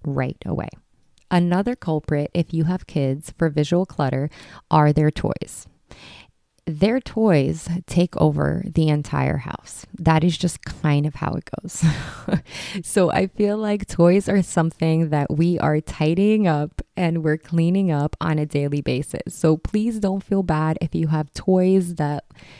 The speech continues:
you know, if it feels like a tornado went through your home on a daily basis. You know, this is why an, an evening reset routine should exist where you essentially, once the kiddos are done playing, whether it's with them if they're old enough,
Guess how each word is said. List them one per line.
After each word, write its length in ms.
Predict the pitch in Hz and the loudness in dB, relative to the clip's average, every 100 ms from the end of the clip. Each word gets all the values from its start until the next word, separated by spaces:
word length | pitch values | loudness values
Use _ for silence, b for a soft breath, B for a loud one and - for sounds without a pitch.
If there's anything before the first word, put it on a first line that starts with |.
| B | B
you 100 | 180 | 2
know, 100 | 165 | 2
if 120 | 160 | 2
it 80 | 160 | 2
feels 320 | - 185 196 | 4 4 4
like 180 | 196 - | 0 2
a 120 | 190 | 0
tornado 840 | - 175 180 170 160 175 151 139 143 | 2 2 4 2 0 0 0 0 -2
went 440 | - 147 151 160 | -2 -2 -2 -2
through 160 | 180 185 | 0 0
your 180 | 170 170 | 2 0
home 400 | - 151 151 - | 2 2 2 0
on 160 | 156 147 | -4 -4
a 60 | |
daily 360 | 143 143 143 139 | -2 -2 -4 -2
basis. 560 | 190 208 - 202 202 - B B B | 0 0 0 0 0 -2 B B B
You 100 | 185 | -4
know, 180 | 170 156 | -2 -2
this 300 | 156 175 - | 2 0 2
is 180 | 190 160 | 0 2
why 340 | 156 156 156 - | 2 2 0 -2
an, 80 | 170 _ _ _ | -4 _ _ _
an 160 | 175 170 | -2 0
evening 500 | 175 175 - 160 151 | 0 0 0 -2 -2
reset 460 | 143 151 165 196 196 | -4 -4 -4 -6 -4
routine 540 | 214 226 - 233 226 226 | 0 -2 0 0 2 0
should 280 | - 226 220 | -2 -2 0
exist 560 | 208 214 220 240 - | -2 -2 -2 -2 -4
where 140 | 175 160 | -2 0
you 140 | 151 | 0
essentially, 600 | 165 - 190 - 208 202 | -2 -2 -2 0 0 2
once 280 | 180 160 170 | 0 -2 -6
the 120 | - | -10
kiddos 400 | - 160 156 160 | -4 0 0 0
are 80 | 151 | -2
done 240 | 147 143 | 0 -4
playing, 480 | - 262 254 240 240 B B - | -2 0 2 4 2 B B -6
whether 340 | 170 160 156 | -4 -2 0
it's 220 | 160 - | -2 -2
with 200 | 160 151 | -2 -2
them 320 | - 165 180 190 | -2 0 0 0
if 180 | 175 - | -2 0
they're 200 | 165 - | 0 0
old 240 | 135 139 | -2 0
enough, 480 | 151 143 185 269 | 0 0 -2 -4